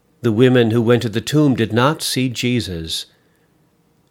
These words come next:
Now, in the evening on that same day, the two disciples recognized the risen Christ as he sits with them at table. This is the first day of the week.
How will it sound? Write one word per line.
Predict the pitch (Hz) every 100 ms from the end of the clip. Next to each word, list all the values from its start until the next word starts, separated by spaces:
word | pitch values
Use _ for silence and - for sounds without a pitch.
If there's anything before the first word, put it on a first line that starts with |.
| -
Now, | 110 110 104 98
in | 98 113 107
the | 113 131
evening | 156 156 147 131
on | 110
that | 104 104 -
same | - 123 123 131
day, | 107 104 90 85 85 _ _ _ _ _ _
the | -
two | 113 165
disciples | 151 139 - 127 123 113 110 104
recognized | 107 123 127 135 131 117 117 104
the | 107
risen | 104 131 131 120
Christ | - 127 117 90 - - _ _ _ _ _ _
as | 107 98
he | 107
sits | 98 - 170 170 -
with | 143 -
them | 92 78 78 - -
at | 98 -
table. | 127 127 92 82 - _ _ _ _ _ _ _ _ _ _ _ _ -
This | 113 160 - -
is | - 135 -
the | 131
first | - - 151 151 135 - 110
day | 123 127
of | 101 -
the | 98
week. | 117 135 - -